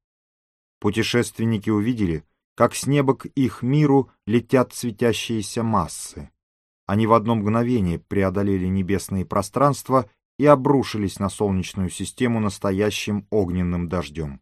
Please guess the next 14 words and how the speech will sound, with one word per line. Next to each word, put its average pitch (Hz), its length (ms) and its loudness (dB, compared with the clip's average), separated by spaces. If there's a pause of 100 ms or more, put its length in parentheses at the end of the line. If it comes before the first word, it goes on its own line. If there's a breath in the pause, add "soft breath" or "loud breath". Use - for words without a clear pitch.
(580)
И 110 80 -2
каждая 98 460 0
капелька 92 640 -2 (260)
напоминала 139 600 4
пылающее 127 640 0
солнце. 80 580 -4 (600)
Путешественники 104 1040 -4 (200)
перепугались. 117 880 -2 (1040)
Что, - 300 4
если 117 380 2
одно 117 340 2
из 95 140 -2
таких 107 360 -2
солнц 147 380 0